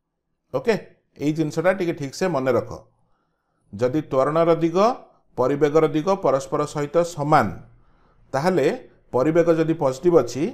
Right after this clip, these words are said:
ତ୍ୱରଣ ବି ପଜିଟିଭ୍ ରହିବ। ସେମିତି ଆମର ପରିବେଗର ଦିଗ ଧର ସେଇଆ ରହିଛି,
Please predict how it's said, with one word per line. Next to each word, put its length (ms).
ତ୍ୱରଣ 300
ବି 120
ପଜିଟିଭ୍ 500
ରହିବ। 240
ସେମିତି 400
ଆମର 240
ପରିବେଗର 560
ଦିଗ 260
ଧର 220
ସେଇଆ 280
ରହିଛି, 380